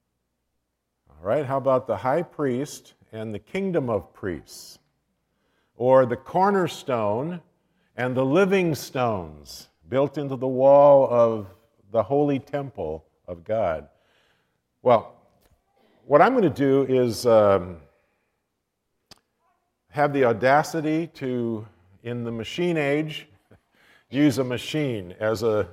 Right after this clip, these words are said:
illustration, all right? But before we get there, what I'd like to do is, is talk about this baton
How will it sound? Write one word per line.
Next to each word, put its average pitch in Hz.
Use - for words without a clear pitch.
illustration, 117
all 90
right? 120
But 123
before 190
we 208
get 170
there, 120
what 131
I'd 139
like 208
to 143
do 139
is, 123
is 120
talk 180
about 139
this 123
baton 123